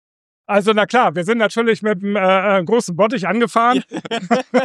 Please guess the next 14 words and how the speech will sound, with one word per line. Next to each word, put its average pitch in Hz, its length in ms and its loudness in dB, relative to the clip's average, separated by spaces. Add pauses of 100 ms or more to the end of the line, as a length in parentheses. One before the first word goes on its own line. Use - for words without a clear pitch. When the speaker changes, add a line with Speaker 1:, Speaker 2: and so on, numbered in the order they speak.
(120)
Speaker 1:
<laughs> 240 680 -4
Und 190 140 -2
Speaker 2:
So 190 60 0
Speaker 1:
hab 202 80 2
Speaker 2:
Milch-, 254 300 -2
Milchtankwagen, 175 840 2
ja. 156 120 -6 (160)
Speaker 1:
Genau, 202 300 2 (180)
und 202 100 0
hab's 226 160 0
dann 220 120 -2
natürlich 214 260 0
mit 190 120 -2
reingekippt. 208 460 0